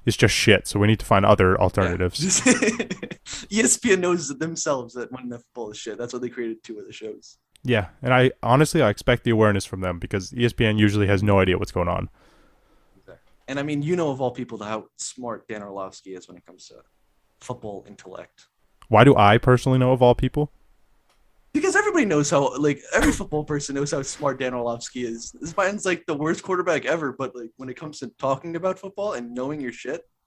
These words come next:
Speaker 2: he's, like, at the top tier of that.
Speaker 1: That's exactly how I feel about Chris Sims, so I'm gonna trust you on that. But I just
Speaker 2: Yeah.
Speaker 1: like how you went,
Speaker 2: <laughs>
Speaker 1: you said, you said it, "You of all people," so I was, I thought I, like,
Speaker 2: Yeah.
Speaker 1: knew the guy personally or something.
Speaker 2: I would figure as my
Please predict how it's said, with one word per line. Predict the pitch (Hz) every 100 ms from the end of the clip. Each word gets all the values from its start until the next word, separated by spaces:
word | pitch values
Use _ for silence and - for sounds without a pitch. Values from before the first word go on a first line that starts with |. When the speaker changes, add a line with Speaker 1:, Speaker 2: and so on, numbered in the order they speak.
| _ _ -
Speaker 2:
he's, | 220 285 190
like, | 165 -
at | 139
the |
top | 135 180 - -
tier | 233 107
of | -
that. | - _ _ _ _ -
Speaker 1:
That's | 120 -
exactly | 139 113 127 139 131
how | 131
I | 127
feel | 131
about | 123 113
Chris | - 120
Sims, | - 95 87
so | -
I'm | 92
gonna | 107
trust | 104 107 -
you | 95
on | 90
that. | 92 -
But | 110
I | 131
just | 156
Speaker 2:
Yeah. | 170
Speaker 1:
like | -
how |
you | 143 135
went, | -
Speaker 2:
<laughs> | 233
Speaker 1:
you | 185
said, | 214 - -
you | 190
said | 202 262 156
it, | 120
"You | 170 214
of | 147
all | 151 143
people," | 160 165 104 101
so | 117
I | 123
was, | 123
I | 120
thought | 143 143
I, | 131
like, | 131 120
Speaker 2:
Yeah. | 113
Speaker 1:
knew | 131 143
the | 123
guy | 123
personally | 117 127 135 113 98
or | 95
something. | 101 92 95 92 - _ _ _ - _ _ _ _ _ 139
Speaker 2:
I |
would | 151
figure | 147 156 151
as | 107 127 -
my | 117 113